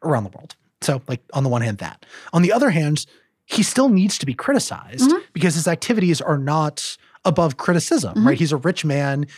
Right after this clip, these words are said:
Speaker 1: who's throwing his influence around and has made, uh, demonstrable mistakes in doing so. So how do you talk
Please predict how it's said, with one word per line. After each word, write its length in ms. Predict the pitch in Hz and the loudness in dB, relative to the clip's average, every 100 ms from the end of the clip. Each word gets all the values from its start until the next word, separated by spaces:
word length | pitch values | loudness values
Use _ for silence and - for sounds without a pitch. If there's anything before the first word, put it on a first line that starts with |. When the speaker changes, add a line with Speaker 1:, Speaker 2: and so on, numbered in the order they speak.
| - | -6
Speaker 1:
who's 160 | 135 | -6
throwing 320 | - 143 175 175 | -2 0 4 4
his 80 | |
influence 400 | 147 131 131 117 131 | 2 0 -4 -4 -4
around 340 | 113 113 120 | -4 -2 -4
and 140 | 127 | -2
has 160 | 131 117 | -4 -4
made, 440 | 127 135 123 123 - - - _ _ _ _ - | -4 -2 -2 -6 -10 -20 -20 _ _ _ _ -4
uh, 180 | 143 120 | -2 -2
demonstrable 540 | 131 160 220 - 123 | 0 0 0 0 -2
mistakes 760 | 104 - - 214 80 - - - _ _ _ - | -2 -6 -2 -2 -2 -10 -12 -12 _ _ _ -2
in 120 | 160 | 0
doing 400 | 123 262 247 131 | 2 2 4 0
so. 400 | - 113 78 110 - - | -6 -10 -12 -14 -16 -8
So 300 | - 208 165 _ _ _ - | 0 0 0 _ _ _ -12
how 400 | - - 277 302 | -10 -2 2 2
do 160 | 220 240 | 2 -2
you 160 | 180 - | -2 -4
talk 720 | - - 156 110 - - - | -14 -6 -4 -4 -10 -12 -12